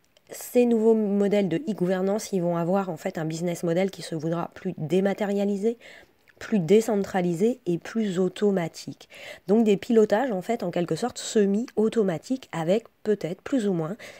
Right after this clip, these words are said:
des anticipations de la gestion des risques. Alors, qu'est-ce qu'on appelle une notion de consensus ? Alors,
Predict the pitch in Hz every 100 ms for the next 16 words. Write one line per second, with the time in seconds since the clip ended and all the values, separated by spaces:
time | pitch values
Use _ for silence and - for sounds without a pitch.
0 | - 175 165 220 247 214 196 - 214 175
1 | 143 233 233 170 190 - 240 170 143 -
2 | - _ _ _ _ _ _ - - -
3 | - - - - 190 156 - 330 - 247
4 | 208 254 269 202 202 214 285 226 196 220
5 | 220 208 180 - 143 - - - - -
6 | - - 170 165